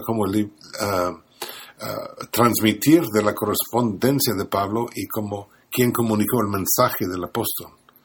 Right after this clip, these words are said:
Y a través de Tito se resolvió la situación difícil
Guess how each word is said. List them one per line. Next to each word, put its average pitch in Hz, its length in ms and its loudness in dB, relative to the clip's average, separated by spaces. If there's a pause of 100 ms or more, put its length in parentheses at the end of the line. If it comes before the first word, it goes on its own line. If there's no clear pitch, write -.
(480)
Y 104 60 -4
a 98 80 0
través 113 380 2 (100)
de 95 100 -4
Tito 143 380 2
se 110 320 0 (120)
resolvió 98 760 0
la 104 280 0 (240)
situación 110 520 0
difícil 131 500 0